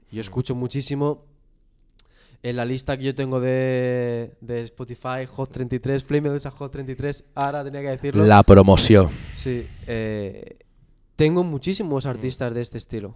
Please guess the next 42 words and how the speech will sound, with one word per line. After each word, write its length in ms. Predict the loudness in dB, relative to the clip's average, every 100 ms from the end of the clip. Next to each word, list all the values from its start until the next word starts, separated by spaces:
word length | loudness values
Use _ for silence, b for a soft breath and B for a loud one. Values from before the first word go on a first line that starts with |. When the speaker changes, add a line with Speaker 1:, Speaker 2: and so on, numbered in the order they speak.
| -12
Speaker 1:
Es 100 | -10
decir, 280 | -8 -8 -6
yo 160 | -2 0
no 80 |
lo 120 | 0 -2
critico, 460 | -4 -6 -6 -6
Speaker 2:
Mm. 40 | -8
Speaker 1:
critico 480 | -10 -12 -8 -8 -8
eso, 300 | -14 -14 -18
en 100 | -18
tema 220 | -12 -10 -10
de 80 |
redes 200 | -12 -16
sociales. 380 | -18 -20 -20 -20 _ _
Speaker 2:
Sí. 220 | -20 -20 -20 B B _ _ _ _ _ _ _ _ _ _ _ _ B B B _
Speaker 1:
Y, 880 | -12 -10 -8 -10 -12 -14 -14 -16 -20 b b b _
y 40 |
joder, 400 | _ -18 -18 -18 _ B B B
me 80 | -10
gustaría 300 | -8 -8 -8
hacer, 240 | -8 -10
es 120 | -12
que 140 | -12 -12
como 160 | -12
esto 140 | -14 -16
es 100 | -14
todo 320 | -12 -10 -12
primero, 460 | -10 -4 -4 -4 -8
Speaker 2:
Sí. 280 | -14 -12 -14 -16 -20 _
Speaker 1:
me 120 | -10
gustaría 320 | -8 -8 -8 -8
hacer 220 | -8 -8
una 160 | -10
sección 520 | -12 -14 -12 -10 -8 -8
de, 280 | -10 -12 -14
eh, 580 | -12 -10 -12 -14 -18 -20 -20 _
nuevas 360 | -4 0 0 0
promesas, 580 | -4 -4 -8 -12 -20 _
nuevas 200 | -14 -12
promesas 420 | -12 -12 -12 -14
o 80 | -14
personas 500 | -14 -12 -10 -10 -10